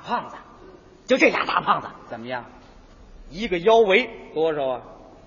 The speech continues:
Speaker 2: 够四尺二。
Speaker 1: 呵。<laughs>
Speaker 2: 一个体重。
Speaker 1: 嗯。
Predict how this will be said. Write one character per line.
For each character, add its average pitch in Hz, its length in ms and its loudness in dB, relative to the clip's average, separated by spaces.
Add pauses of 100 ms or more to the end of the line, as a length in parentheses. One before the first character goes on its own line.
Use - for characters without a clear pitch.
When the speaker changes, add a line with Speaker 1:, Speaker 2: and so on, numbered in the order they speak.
(320)
Speaker 2:
够 180 180 -2
四 233 240 -6
尺 - 160 -8
二。 226 180 8 (200)
Speaker 1:
呵。 - 120 -2 (880)
<laughs> - 260 -16
Speaker 2:
一 285 160 8
个 311 80 6
体 226 260 0
重。 349 180 6 (120)
Speaker 1:
嗯。 214 200 -4